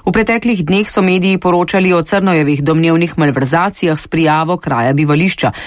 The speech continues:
ki bi lahko bile povezane z morebitno utajo davkov.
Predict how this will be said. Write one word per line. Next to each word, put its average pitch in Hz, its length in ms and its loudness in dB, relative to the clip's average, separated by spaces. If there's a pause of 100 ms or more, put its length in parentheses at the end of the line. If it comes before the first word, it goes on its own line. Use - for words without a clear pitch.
(140)
ki 233 100 -2
bi 208 120 2
lahko 160 320 0
bile 180 240 0
povezane 185 600 0
z 185 100 0
morebitno 165 500 0
utajo 147 460 0
davkov. 165 460 -2